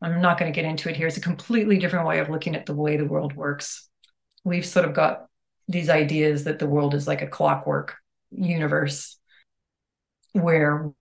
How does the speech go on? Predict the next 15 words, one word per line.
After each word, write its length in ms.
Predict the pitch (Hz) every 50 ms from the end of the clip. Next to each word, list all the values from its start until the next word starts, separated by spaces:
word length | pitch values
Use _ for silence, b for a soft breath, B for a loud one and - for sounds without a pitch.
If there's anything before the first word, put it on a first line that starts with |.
| _ -
we're 140 | 160 160 151
cogs 560 | - - 175 165 _ - 160 156 156 151 151
in 60 | 156
a 60 | 156
wheel 200 | 151 156 156 151
and 80 | 151 151
all 80 | 147
these 180 | 143 151 143 -
pieces 680 | - - 156 147 - - 175 151 143 - - - - _ -
fit 160 | - - -
together 360 | - 156 - 165 156 156 156 156
in 120 | 160 156
cause 260 | - - 156 151 143
and 100 | 151 151
effect. 460 | 151 147 - - 160 151 - - -